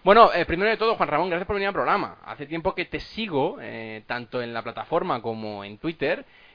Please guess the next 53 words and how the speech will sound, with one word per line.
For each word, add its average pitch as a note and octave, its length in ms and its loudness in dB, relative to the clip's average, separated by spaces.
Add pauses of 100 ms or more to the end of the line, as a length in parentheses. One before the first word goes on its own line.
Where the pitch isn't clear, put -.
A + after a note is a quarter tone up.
(120)
y D3 260 -2
tenía E3+ 560 -2
bastantes - 340 -6
preguntas G3 420 0
para C#3+ 160 0
hacerte, A#2+ 480 -4
como A2+ 300 -10
ya C3 160 0
te D3 80 -4
he - 20 0
hecho C#3 180 -4
fuera C#3 220 0
de C3 80 -2
la B2+ 60 -4
entrevista A#2 600 -6 (340)
en A2+ 100 -8
los A#2 160 -6
días C3 220 -4
que, A#2+ 280 -4
que - 60 -8
hemos B2 240 -6
ido B2+ 80 -2
hablando. A2+ 380 -6 (260)
Pero F3 140 4
bueno, A#3+ 180 8
antes A3+ 260 2
de A3+ 60 2
nada, A2+ 340 0 (140)
eh, D3+ 240 -4
me E3 80 -2
gustaría G3+ 340 2
que D#4 60 -4
nos E4 160 -2
contaras G#3+ 480 -2
cómo A3+ 280 -2
llegaste F3 420 -4
a - 20 0
los F3+ 140 -2
mercados D#3+ 360 0
financieros E3 760 0 (320)
y C3+ 80 -6
cómo E3 240 2
llegaste E3+ 320 4
a A#3 40 4
la A#3+ 60 6
plataforma D#3 400 0
de A#3 60 2
Darwinex, F#3+ 480 0
porque, A#2+ 580 -2
bueno, C4+ 240 -6
he B2+ 80 -4
visto C#3 300 -8
que, C#3+ 380 -4